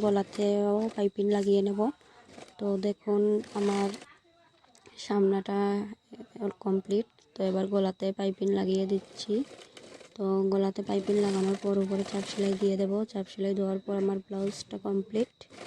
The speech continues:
তো এবার উপরেও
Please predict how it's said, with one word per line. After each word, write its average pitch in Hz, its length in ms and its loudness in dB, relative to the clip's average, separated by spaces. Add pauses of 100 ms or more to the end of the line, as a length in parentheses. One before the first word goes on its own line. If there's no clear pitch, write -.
(440)
তো 196 100 0 (240)
এবার 196 260 0 (1300)
উপরেও 202 440 -2